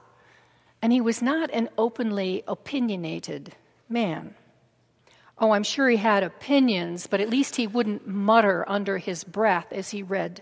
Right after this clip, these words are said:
the newspaper. He seemed to take it all in, digest it, and think about it.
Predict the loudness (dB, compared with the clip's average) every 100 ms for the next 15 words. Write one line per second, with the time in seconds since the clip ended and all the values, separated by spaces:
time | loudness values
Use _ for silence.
0 | -8 0 2 2 0 -6 -8 -10 -12 -16
1 | _ _ _ _ _ -20 -20 -20 _ _
2 | _ _ -4 0 6 6 6 2 4 4
3 | 4 4 6 6 4 2 0 0 0 0
4 | -2 -6 -10 0 0 2 4 4 4 -2
5 | -2 -2 -6 -18 _ _ _ _ _ -2
6 | -2 0 2 2 0 0 -2 -2 -8 -14